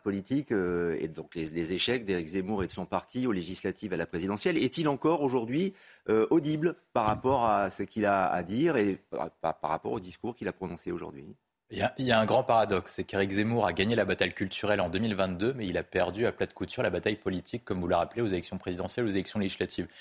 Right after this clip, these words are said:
Speaker 2: Il a gagné la bataille, euh, culturelle parce qu'en fait, ces thèmes se sont imposés. La question du grand déclassement est réelle. On l'a vu notamment parce que ça a été repris par François Hollande et on l'a vécu notamment sur le grand fiasco du Stade de France qui a montré en fait toute l'impuissance de la France et même, euh,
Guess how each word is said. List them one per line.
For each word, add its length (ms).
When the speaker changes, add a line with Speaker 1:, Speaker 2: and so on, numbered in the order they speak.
Speaker 2:
Il 60
a 20
gagné 200
la 80
bataille, 500
euh, 180
culturelle 500
parce 160
qu'en 120
fait, 160
ces 140
thèmes 240
se 80
sont 180
imposés. 460
La 80
question 280
du 100
grand 180
déclassement 720
est 160
réelle. 380
On 60
l'a 140
vu 160
notamment 400
parce 160
que 60
ça 100
a 40
été 120
repris 300
par 160
François 340
Hollande 300
et 60
on 60
l'a 120
vécu 220
notamment 380
sur 160
le 100
grand 160
fiasco 400
du 80
Stade 240
de 80
France 260
qui 80
a 40
montré 340
en 80
fait 140
toute 240
l'impuissance 500
de 60
la 100
France 360
et 80
même, 260
euh, 300